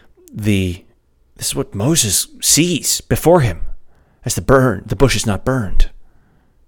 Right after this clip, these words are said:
Right? This is what, that what David learns, what David learns when he's confronted by his sin, right? When his anger burns within him,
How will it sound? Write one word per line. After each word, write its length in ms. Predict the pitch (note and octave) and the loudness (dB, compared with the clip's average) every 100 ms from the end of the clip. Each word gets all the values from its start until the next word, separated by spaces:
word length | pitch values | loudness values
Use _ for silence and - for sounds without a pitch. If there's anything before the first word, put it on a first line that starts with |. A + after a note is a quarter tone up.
| _ | _
Right? 260 | A2 - - - - _ _ _ _ - | -16 -16 -20 -20 -20 _ _ _ _ -4
This 140 | C#3 | -2
is 140 | C3 A2+ | 0 0
what, 220 | A2 - - - - _ _ _ _ - | 0 -2 -20 -20 -20 _ _ _ _ -4
that 240 | A#2 - | 0 0
what 140 | A2 | 2
David 240 | B2 B2 A#2 | 0 2 2
learns, 640 | A#2 C3+ G#2+ - - - - - - - | 2 2 8 8 8 0 -10 -12 -12 -14
what 100 | - | -10
David 220 | A#2 A#2+ | -8 -6
learns 720 | G#2+ A#2 D#3 D#3 G#2 F#2+ - - - - | -2 0 0 0 -2 -2 -4 -6 -18 -4
when 400 | A2+ A2+ G2 F2+ - - - _ | 0 2 2 -2 -2 -12 -20 _
he's 180 | - G#2+ | -6 -4
confronted 420 | A2+ - C3 A#2 | -4 0 0 0
by 120 | A2 | -2
his 120 | G2+ - | -2 -4
sin, 420 | A#2+ G2+ E2 - | -4 -4 -4 -4
right? 240 | G2 G2+ - - | -4 -8 -14 -2
When 80 | A#2+ | 0
his 100 | - | 2
anger 280 | B2 C#3 C3 | 2 4 4
burns 320 | C3+ C3+ A#2 | 6 4 4
within 240 | - A2+ | 2 0
him, 340 | G#2+ A#2+ E3 | 4 4 2